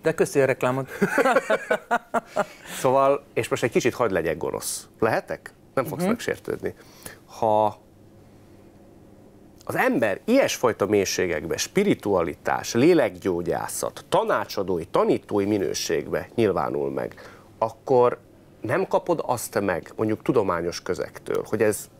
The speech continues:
Speaker 2: ez sarlatán-,
Speaker 1: Dehogy is
Speaker 2: sarlatánság,
Speaker 1: nem.
Speaker 2: ez
Speaker 1: Dehogy,
Speaker 2: bérjóslás?
Speaker 1: dehogy is nem. Hát mondjuk jósolni nem jóslok, tehát a bérjóslást nem kapom meg, de, de, de a szakmától már nagyon sok bántást és piszkálást kaptam.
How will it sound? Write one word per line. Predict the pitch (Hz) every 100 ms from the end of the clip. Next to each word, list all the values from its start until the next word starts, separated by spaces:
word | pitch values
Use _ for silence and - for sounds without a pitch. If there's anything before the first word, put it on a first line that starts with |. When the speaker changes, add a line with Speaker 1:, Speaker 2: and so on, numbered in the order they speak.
| -
Speaker 2:
ez | -
sarlatán-, | - 104 104 101 117 95
Speaker 1:
Dehogy | - 135
is |
Speaker 2:
sarlatánság, | 165 117 127 - 110 95 - -
Speaker 1:
nem. | 131
Speaker 2:
ez |
Speaker 1:
Dehogy, | 170 147
Speaker 2:
bérjóslás? | 139 139 135 - 76 76 - 127 113
Speaker 1:
dehogy | 135 147 220 220 - 127 113
is | 113 -
nem. | - 120
Hát | 123
mondjuk | 147 160
jósolni | 185 165 135 127
nem | 127 139
jóslok, | 160 - 214 214 - -
tehát | 147 143
a |
bérjóslást | 147 147 131 120 - 113 -
nem | 143 170
kapom | 190 - 170
meg, | 156 143 135 - - -
de, | 143 135 127 123 -
de, | 139 127 123
de | 139 135
a |
szakmától | 131 - 156 135 123 131 117
már | 113
nagyon | 113 110 110
sok | - -
bántást | 113 113 117 -
és | 117
piszkálást | 120 - - 104 107 -
kaptam. | 98 95 - 85